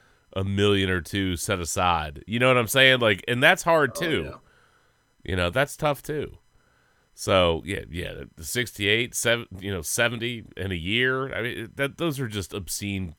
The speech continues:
Speaker 1: wild, crazy numbers. But that's where the sports world is right now. But, uh, Shohei, it, it's a very, he has some specificity in that contract. He clearly had certain parameters he was looking for. He's, he's gonna make plenty of money in endorsements.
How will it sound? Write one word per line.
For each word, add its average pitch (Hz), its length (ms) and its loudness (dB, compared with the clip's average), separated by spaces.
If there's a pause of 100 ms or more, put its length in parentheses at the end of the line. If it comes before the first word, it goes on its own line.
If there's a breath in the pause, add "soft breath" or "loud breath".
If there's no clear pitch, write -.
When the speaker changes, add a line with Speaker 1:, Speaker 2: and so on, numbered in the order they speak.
(140)
Speaker 1:
wild, 90 800 0
crazy 87 420 -4
numbers. 78 580 -8
But 82 240 -4 (380 soft breath)
that's 123 260 4
where 117 160 2
the 92 240 -8
sports 92 320 -6
world 85 280 -4
is 80 180 -6
right 80 180 -8
now. 80 340 -8
But, 85 280 -8
uh, 85 240 0 (480 soft breath)
Shohei, 160 580 2
it, 135 220 -2
it's 123 180 -4
a 117 60 -4
very, 139 520 2
he 110 160 -4
has 135 180 4
some 135 160 -6
specificity 127 840 -2
in 113 80 -2
that 110 180 -2
contract. 113 560 0
He 92 80 -10
clearly 110 380 -2
had 104 160 -2
certain 98 200 -6
parameters 104 520 -2
he 95 80 -4
was 87 180 -6
looking 104 260 -6
for. 101 520 -4 (500 loud breath)
He's, 107 220 -6
he's 113 320 -2
gonna 117 200 0
make 107 300 2
plenty 117 300 -4
of 104 80 0
money 101 280 0
in 95 120 0
endorsements. 95 640 -4